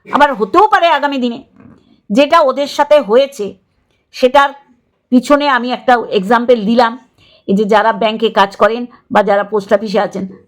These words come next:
তাদের বাড়ি যেতে যেতে কত রাত হয় তারাই বলতে পারে, বোঝাতে পারছি? বিশাল হেডেক। এই যে আমরা <coughs> ট্রানজাকশন যে লাইনে হয় সেখানে দাঁড়িয়ে আমরা বি-, বিরক্তি প্রকাশ করি, কিন্তু তারা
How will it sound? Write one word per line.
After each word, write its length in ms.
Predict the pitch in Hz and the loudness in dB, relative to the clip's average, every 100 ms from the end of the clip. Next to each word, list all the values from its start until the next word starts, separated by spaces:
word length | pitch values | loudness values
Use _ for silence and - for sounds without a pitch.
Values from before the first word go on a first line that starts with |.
| - | 0
তাদের 260 | 226 254 | 2 2
বাড়ি 300 | 233 196 214 | 0 0 -2
যেতে 260 | 220 254 262 | -4 -2 -2
যেতে 200 | 262 262 | -2 -2
কত 200 | 220 226 | -2 0
রাত 360 | 240 214 214 214 | 2 2 0 0
হয় 240 | 226 202 - - | -2 -2 -10 0
তারাই 240 | 214 208 | 0 0
বলতে 280 | 190 185 196 | -4 -6 -2
পারে, 260 | 185 175 156 _ - | -2 -4 -14 _ -6
বোঝাতে 260 | 214 247 | -2 -2
পারছি? 520 | 277 277 392 392 254 _ _ _ _ _ - | -2 -2 -2 -2 -6 _ _ _ _ _ -10
বিশাল 880 | 196 247 - 285 285 294 294 294 277 | -4 -4 -2 2 2 2 0 0 -4
হেডেক। 600 | 208 208 226 294 226 _ _ _ - | -4 0 2 2 0 _ _ _ -4
এই 220 | 233 254 | -2 -2
যে 200 | 233 277 | 0 0
আমরা 460 | 262 240 240 254 247 _ _ | 0 -2 0 0 -2 _ _
<coughs> 960 | 208 247 240 311 - 214 - - - - | -4 -2 0 0 -2 -6 -6 -20 -20 -2
ট্রানজাকশন 680 | 254 262 277 302 - 262 214 | 0 2 0 -2 -2 -4 0
যে 140 | 240 | 0
লাইনে 400 | 226 214 247 262 | 2 -2 -2 -6
হয় 360 | 208 214 262 175 _ _ _ | 0 2 2 0 _ _ _
সেখানে 400 | 240 240 262 269 | -4 -2 -2 0
দাঁড়িয়ে 300 | 214 233 262 | 0 0 -2
আমরা 180 | 254 | -2
বি-, 320 | 262 202 226 190 | -4 -4 -6 -2
বিরক্তি 340 | 226 262 294 | -2 -2 -2
প্রকাশ 320 | 277 269 269 | -2 0 -2
করি, 160 | - 226 | -2 -4
কিন্তু 260 | 240 240 | -4 -6
তারা 460 | 262 - 226 254 269 | -4 0 2 2 -2